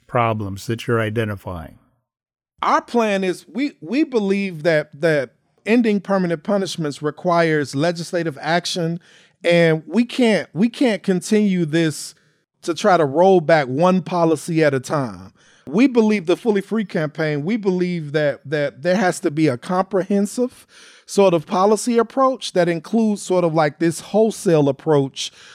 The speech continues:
Speaker 2: where we develop sort of, like, these categorical, like, packages that would address certain industries, uh, or we may introduce an omnibus bill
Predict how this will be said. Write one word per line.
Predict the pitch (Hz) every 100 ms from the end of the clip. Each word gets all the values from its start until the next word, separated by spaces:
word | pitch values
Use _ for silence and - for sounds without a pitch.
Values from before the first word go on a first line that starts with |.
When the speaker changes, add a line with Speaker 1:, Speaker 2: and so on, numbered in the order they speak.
| - -
Speaker 2:
where | 147 180 175 151
we | 143 208
develop | 185 160 170 175 160 151
sort | - 165
of, | 156
like, | 156 151 -
these | 170 160
categorical, | - 180 180 156 160 175 170 151 151 147
like, | 143 131 -
packages | 185 180 165 127 135 127 - - - - _
that | 151 165
would | 156 151
address | 139 127 170 151
certain | - 175 139 131
industries, | 165 160 143 - 143 135 113 - -
uh, | 156 -
or | 208 269 240
we | 214
may | 196 202
introduce | 180 196 190 160 190 -
an | 160 -
omnibus | 165 175 160 139 123
bill | 135 139 131 123